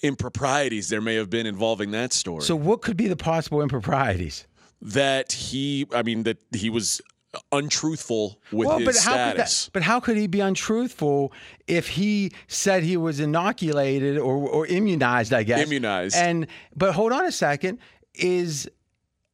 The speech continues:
Speaker 2: he petitioned the N F L to ign-, to recognize his appro-, or that alternative approach.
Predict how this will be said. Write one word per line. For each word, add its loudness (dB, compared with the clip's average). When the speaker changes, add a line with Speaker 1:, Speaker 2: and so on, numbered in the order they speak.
Speaker 2:
he 0
petitioned 0
the 2
N 2
F 0
L 2
to 0
ign-, -2
to 0
recognize 2
his -2
appro-, -2
or 2
that 2
alternative 2
approach. 0